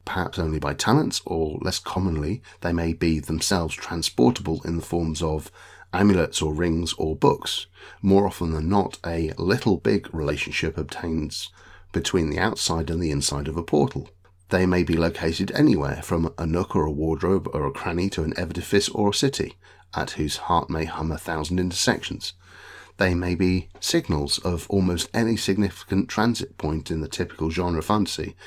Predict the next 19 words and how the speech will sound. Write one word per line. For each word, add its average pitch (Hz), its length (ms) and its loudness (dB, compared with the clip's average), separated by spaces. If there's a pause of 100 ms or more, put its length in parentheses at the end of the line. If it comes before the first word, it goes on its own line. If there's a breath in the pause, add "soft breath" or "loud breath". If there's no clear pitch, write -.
(180 loud breath)
transitions 90 560 0
between 82 380 0
this 85 220 0
world 80 300 2
and 80 320 -2
another 85 320 0
world 92 320 4
or 82 200 -2
afterlife 98 580 2
venue 104 400 4 (260 loud breath)
or 78 140 0
Arabian 87 480 2
nightmare, 95 440 0 (840 loud breath)
from 82 280 0
one 92 300 4
other 92 160 0
world 95 320 4
to - 160 -2
another, 92 420 2